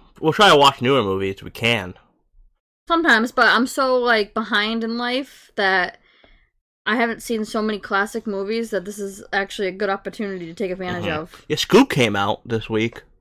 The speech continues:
Speaker 2: Oh, yeah, I want to watch that.
Speaker 1: It, it got very bad reviews. It's, like, forty Rotten Tomato. Yes, so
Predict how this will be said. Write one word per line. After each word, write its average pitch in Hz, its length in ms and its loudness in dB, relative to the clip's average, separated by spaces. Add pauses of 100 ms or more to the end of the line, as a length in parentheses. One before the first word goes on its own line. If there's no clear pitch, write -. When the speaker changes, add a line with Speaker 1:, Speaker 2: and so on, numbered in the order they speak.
(140)
Speaker 2:
Oh, - 120 -6
yeah, 339 240 2
I 262 60 0
want 285 200 -4
to 277 40 -4
watch 254 220 -2
that. 247 340 -2
Speaker 1:
It, 131 60 0
it 117 80 -2
got 120 160 4
very 110 180 2
bad 101 220 -2
reviews. 107 360 -2
It's, 107 80 -10
like, 107 220 -2
forty 113 640 4
Rotten 110 240 0
Tomato. 113 480 2 (400)
Yes, 104 280 0
so 107 520 0